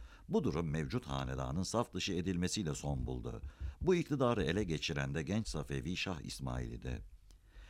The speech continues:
Şah İsmail henüz küçük yaştayken Erdebil'den müritleri tarafından alınarak İmam Ali sülalesinden Geylan hükümdarı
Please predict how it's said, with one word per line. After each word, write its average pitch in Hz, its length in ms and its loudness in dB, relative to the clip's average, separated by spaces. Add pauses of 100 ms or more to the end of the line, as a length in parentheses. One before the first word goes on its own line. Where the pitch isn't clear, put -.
(140)
Şah 165 260 0
İsmail 123 400 2
henüz 87 280 2
küçük 85 280 -4
yaştayken 71 560 2
Erdebil'den 76 640 2
müritleri 80 580 0
tarafından 67 380 -4
alınarak 69 540 -2
İmam 113 300 2
Ali 98 220 -2
sülalesinden 73 800 0
Geylan 104 380 2
hükümdarı 67 680 0